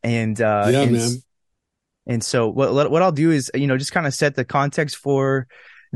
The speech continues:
Speaker 1: you know, the, the conversation today and let you have a moment really to kinda introduce yourself in a second.
Speaker 2: Sure.
Speaker 1: But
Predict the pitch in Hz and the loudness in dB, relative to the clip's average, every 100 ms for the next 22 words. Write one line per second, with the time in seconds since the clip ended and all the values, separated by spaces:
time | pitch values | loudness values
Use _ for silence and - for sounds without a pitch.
0 | 120 - 127 120 120 120 107 135 135 143 | -6 -2 0 2 0 -4 -4 -2 -2 0
1 | 160 143 - 143 151 143 135 - 117 110 | -2 -2 0 0 2 0 -2 0 -2 2
2 | 123 131 120 117 104 123 123 120 120 117 | 2 2 0 -2 -2 -2 0 0 0 -2
3 | 120 117 - 131 117 110 117 110 113 107 | -2 -4 -4 -2 -2 -2 -4 -4 -4 -4
4 | 117 - - 120 117 - _ _ _ - | -6 -6 -6 -2 -2 -6 _ _ _ -10
5 | 113 104 - 127 127 110 - 127 | -6 -4 -4 -2 -2 0 0 0